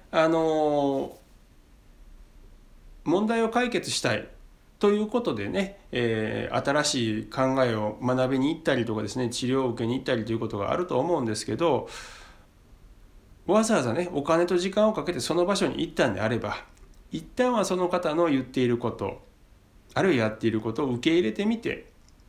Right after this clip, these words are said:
その後、えー、判断をするというのが、解決策を見つけやすくするね、一つの方法です。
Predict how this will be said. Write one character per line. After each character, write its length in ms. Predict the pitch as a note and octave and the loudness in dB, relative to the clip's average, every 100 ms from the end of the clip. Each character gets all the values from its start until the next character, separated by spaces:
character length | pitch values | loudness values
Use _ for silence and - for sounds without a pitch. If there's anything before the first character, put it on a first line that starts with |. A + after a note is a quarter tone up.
| - - C#3 | -20 -10 -4
そ 140 | A3+ | 0
の 140 | A#3 | 2
後、 480 | D#3 - A#3 A3+ - - - | 2 2 2 2 -4 -16 -4
え 120 | B2 | -2
ー、 40 | |
判 260 | A2+ D3+ C3 | 0 2 2
断 180 | G#2 F#2 | 2 -2
を 80 | F2+ | -6
す 160 | - | -8
る 120 | G2 | -8
と 100 | G2 - - - - - - | -10 -14 -18 -20 -20 -20 -4
い 80 | G#3 | 0
う 80 | A3+ | 2
の 160 | G3 E3 | 2 2
が、 480 | A3 G3 A#2+ - - - - - - - - - - - - - - - | 4 2 2 -6 -20 -20 -20 -20 -20 -20 -20 -20 -20 -20 -20 -20 -20 -6
解 200 | - B2 | -2 0
決 220 | B2 - | -2 -2
策 280 | - A2 C3 | -2 0 2
を 80 | A#2+ | 2
見 140 | A#2+ | 2
つ 140 | B2 | -2
け 220 | - C3+ A#2+ | 0 2 2
や 140 | D3+ | 0
す 120 | - | -2
く 100 | - | -4
す 120 | - | -4
る 120 | G#2 G2+ | -4 -2
ね、 180 | F#2+ - | -2 -4
一 200 | - E3+ | -4 -4
つ 120 | - | -2
の 200 | A2+ F2+ | -4 -2
方 200 | - D#3+ | -2 0
法 200 | E3+ D3 | 0 0
で 80 | A#2 | 0
す。 240 | A2+ - | -4 -8